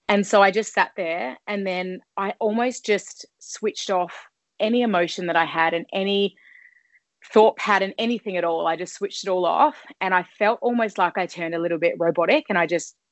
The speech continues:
grabbed the package and I wrapped it and I hand stamped the name, and I wasn't even, I switched my brain off.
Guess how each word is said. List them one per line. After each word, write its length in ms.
grabbed 320
the 80
package 600
and 140
I 120
wrapped 340
it 200
and 120
I 100
hand 320
stamped 240
the 80
name, 320
and 100
I 80
wasn't 360
even, 280
I 120
switched 280
my 120
brain 240
off. 140